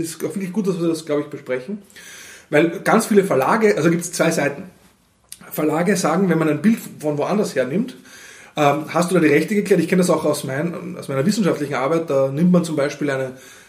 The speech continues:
eine Abbildung, also die man einfach nachbaut teilweise, und dann sind die so nervös, dass da Rechtsansprüche vom anderen Verlag kommen, dass sie sagen, „Nee, da muss man die Rechte klären.“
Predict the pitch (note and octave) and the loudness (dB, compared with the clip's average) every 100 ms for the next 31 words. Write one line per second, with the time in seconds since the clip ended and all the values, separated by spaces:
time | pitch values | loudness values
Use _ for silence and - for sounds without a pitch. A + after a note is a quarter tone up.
0 | _ - - - G#3 F#3 D3 C3 B2+ D3 | _ -8 -4 0 4 4 4 0 -6 -10
1 | - C#3 C3+ C3 C3+ C3 B2+ F3 - C#3 | -8 -4 -2 -2 -4 -6 -4 -2 -2 -2
2 | C#3+ C3+ C#3 E3 G#3 G#3+ F3 - D#3 C#3 | -4 -4 -2 0 0 -2 -8 -14 -8 -4
3 | D#3 F3 - - - - G#3 A3 - B3 | -2 -2 -4 -18 -20 -2 0 2 0 2
4 | D4+ F3+ F3+ D4+ - - F3 F3 E3+ A3+ | 2 4 2 2 -8 -8 -2 0 2 2
5 | A#3+ F#3 A3 F#3+ F3+ F3+ C4 E3+ C3+ C3+ | 0 -2 0 0 2 2 2 0 -6 -4
6 | F3+ F#3 F3 F3+ F3+ D3 D#3+ F3 E3 C#3 | -2 -2 0 2 4 2 -2 -2 -2 -4
7 | C#3+ - G#2 | -6 -10 -14